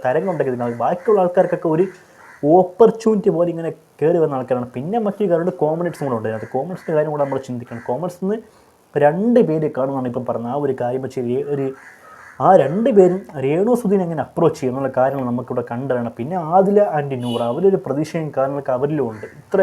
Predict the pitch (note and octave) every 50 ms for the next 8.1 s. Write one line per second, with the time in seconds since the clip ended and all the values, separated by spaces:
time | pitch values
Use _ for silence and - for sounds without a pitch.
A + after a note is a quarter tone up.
0 | F3 C3+ - C#3 C#3 D3+ D#3+ D3+ C#3 B2+ B2 - - C#3 A#2 - A2+ B2+ B2+ B2
1 | A#2 - D#3+ D3+ A#2 G2+ - - - - - - F3+ G3 G#3+ G#3 G#3 - E3+ E3
2 | E3 D3+ D3+ - B2 A#2+ A#2 G#2+ A2 G#2+ A2+ G#2+ G2+ G2+ G#2 G#2+ A2+ - - -
3 | _ _ _ _ _ _ _ _ _ _ _ _ _ - C3+ C3 D3 F3 G3 G#3+
4 | G#3 G3+ - F3+ E3 E3 D#3+ D3+ D#3 - D#3 D#3 - - - _ - D#3 D3 D3
5 | D3 D3 - D#3 D3+ E3 - D#3+ C3+ A#2+ C3+ C3 B2+ B2 B2 - B2 A#2 C#3+ F#3
6 | - - - - - - _ _ _ - - - - C#3+ C#3+ D3+ F3 G3 G#3 G#3+
7 | G#3 G3 - D#3 D#3+ - D3 C#3 C#3 B2+ B2 A#2 - - - B2+ B2 - _ -
8 | -